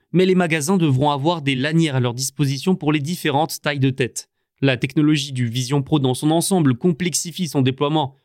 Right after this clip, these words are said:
et c'est un risque pour Apple, surtout que le marché des casques de réalité virtuelle est en chute libre depuis fin deux mille vingt-deux. Le Vision Pro peut tout autant échouer que relancer l'attrait pour ce marché.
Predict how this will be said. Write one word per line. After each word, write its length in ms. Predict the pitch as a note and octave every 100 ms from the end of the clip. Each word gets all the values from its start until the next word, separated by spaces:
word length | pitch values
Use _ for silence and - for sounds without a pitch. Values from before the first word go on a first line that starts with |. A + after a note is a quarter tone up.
| _ _ -
et 100 | C3
c'est 240 | D#3+ C#3+
un 80 | F3
risque 320 | F3+ - C#3
pour 180 | C3+ C3
Apple, 360 | C3 C#3 A#2 - _ _
surtout 340 | - C3+ E3+
que 80 | D3+
le 100 | C3
marché 280 | C3 C3 C#3
des 120 | C3
casques 260 | D3+ - C#3
de 120 | C3
réalité 420 | C3 B2+ B2+ C#3+
virtuelle 460 | B2+ C3+ E3 F#3 -
est 160 | D#3
en 100 | D#3+
chute 360 | D3 - G#3 F#3
libre 320 | F3 E3+ C#3+
depuis 280 | C3+ B2+ D#3+
fin 160 | C3+ D3
deux 120 | C#3
mille 160 | C#3+
vingt-deux. 400 | C3+ D3 D#3 C#3 - _ _ _ C3+
Le 120 | B2
Vision 360 | A#2 B2 C3+
Pro 220 | C3+ D#3 C3+
peut 160 | B2+
tout 180 | B2 C3+
autant 280 | C#3+ D3+ D3 F#3
échouer 500 | F3 - E3+ F#3+ G3
que 120 | F#3+
relancer 540 | E3 A3 A3+ G3 G3+
l'attrait 300 | F3 C#3 E3+
pour 160 | E3 D3+
ce 120 | D#3
marché. 420 | C#3+ C3+ C3 A2+